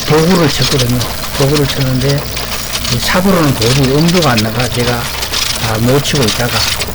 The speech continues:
그다음에 이 굴삭기를 가지고 와서, 어, 도구를 쳤습니다. 예, 도구를 치고 그러고 또 이 배수로를 묻었어요. 배수로를 묻었는데 제가,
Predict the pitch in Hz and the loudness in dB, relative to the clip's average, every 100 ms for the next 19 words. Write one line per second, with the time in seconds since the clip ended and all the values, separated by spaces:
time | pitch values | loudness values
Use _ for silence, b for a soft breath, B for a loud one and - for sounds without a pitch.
0 | - - - - 139 135 131 143 139 - | -6 -6 -4 -2 2 2 2 2 0 0
1 | 156 147 156 - - 143 147 165 165 113 | 0 2 -2 -2 0 2 2 2 0 -2
2 | 120 143 131 120 - 165 151 - - - | 0 2 2 0 0 0 0 -4 -10 -10
3 | - - - 123 127 120 - - 117 113 | -6 -6 -4 -2 -2 -4 -4 -4 -4 -4
4 | 110 - - - - - - - - 131 | -6 -6 -8 -8 -8 -8 -6 -6 -2 -2
5 | - - - 156 180 190 190 180 175 277 | -2 -4 0 2 4 4 4 4 2 0
6 | - - - - - - 180 185 156 156 | -4 -6 -6 -6 -4 0 2 2 2 4
7 | 170 180 180 180 - 151 135 - - - | 4 4 4 2 2 0 0 -6 -10 -10
8 | - 139 127 - 107 - 202 214 143 127 | -4 0 0 -2 -4 0 2 4 4 2
9 | 127 - 110 - - - - - - - | 0 -2 -4 -4 -8 -8 -8 -8 -8 -6
10 | - - 131 175 175 160 160 147 147 160 | -4 0 2 2 2 2 2 2 2 2
11 | - 147 160 | 2 2 4